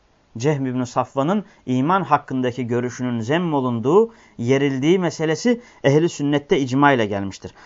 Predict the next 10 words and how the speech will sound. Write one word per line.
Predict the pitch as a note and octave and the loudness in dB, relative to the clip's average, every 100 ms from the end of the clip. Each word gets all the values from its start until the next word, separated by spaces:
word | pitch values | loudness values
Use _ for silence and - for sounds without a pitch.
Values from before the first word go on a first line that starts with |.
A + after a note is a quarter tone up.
| - | -20
Hatta | - F3+ - G3 E3 | 4 4 6 6 6
öyle | F3 G3+ | 4 0
ki | E3+ | 0
bakın | D#3 D#3+ C3+ | 0 0 -4
kardeşler | A#2+ A2+ A#2 - A#2+ | -2 -2 -2 -4 -2
önemli | B2+ B2+ C#3+ | -2 -2 -2
bir | C3+ | -2
malumat. | A2+ G#2 G#2+ C#3 - - - _ | 0 0 2 2 0 -6 -20 _
İmam | C3+ E3+ G3 F#3 | 4 6 6 6
Ahmet | D#3+ C3 C3+ F3+ - | 4 4 -2 -2 -4